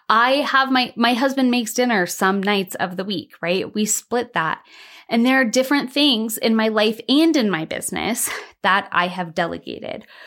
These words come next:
For example, I don't edit my podcast. What you're listening to right now was not edited by me. I have a team member, his name is John. Hi, John. Thank you. Who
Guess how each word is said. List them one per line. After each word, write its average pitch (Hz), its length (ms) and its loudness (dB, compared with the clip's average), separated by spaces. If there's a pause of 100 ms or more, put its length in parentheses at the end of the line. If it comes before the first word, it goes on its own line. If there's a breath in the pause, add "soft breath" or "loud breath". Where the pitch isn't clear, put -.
(140 loud breath)
For 233 240 2
example, 208 680 -2 (640)
I 240 220 4
don't 247 340 2
edit 226 240 2
my 226 180 0
podcast. - 680 -2 (160)
What 254 300 2
you're 254 160 2
listening 226 480 2
to 196 160 -4
right 180 200 -2
now 175 360 -2 (280 loud breath)
was 269 280 2
not 285 240 4
edited 262 400 2
by 233 200 2
me. 247 380 0 (380 loud breath)
I 240 100 2
have 240 220 0
a 247 40 0
team 277 220 2
member, 196 300 0
his 254 180 -4
name 180 180 0
is 180 120 -4
John. 175 300 0
Hi, 302 200 0
John. 240 240 2
Thank 294 260 2
you. 262 240 4 (360 loud breath)
Who 285 280 4